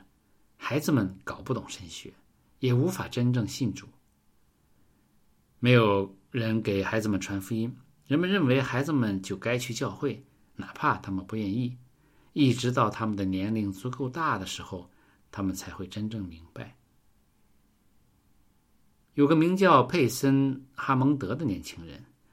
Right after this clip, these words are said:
对此却有不同的看法。他说服了一个在伦敦西区的牧师，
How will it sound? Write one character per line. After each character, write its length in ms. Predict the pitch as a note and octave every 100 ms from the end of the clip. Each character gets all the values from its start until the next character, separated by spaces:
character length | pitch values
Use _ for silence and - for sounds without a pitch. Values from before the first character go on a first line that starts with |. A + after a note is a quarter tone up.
| _ -
对 100 | G#2
此 140 | -
却 140 | -
有 40 | F#2+
不 140 | -
同 160 | B2 F2+
的 80 | E2
看 240 | G2 D#2+
法。 320 | - B2+ - _ _ _ _ _ _ _ _ _ _
他 100 | -
说 180 | A#2+ C3
服 160 | C3 A#2+
了 80 | A2+
一 140 | A2+
个 260 | A#2 A2 G2+
在 320 | G2 A2 G2
伦 240 | F#2+ G#2+
敦 240 | A2+ A#2 A2+
西 220 | - A#2+
区 180 | - A2+
的 140 | G#2
牧 180 | A#2 F2
师， 300 | - -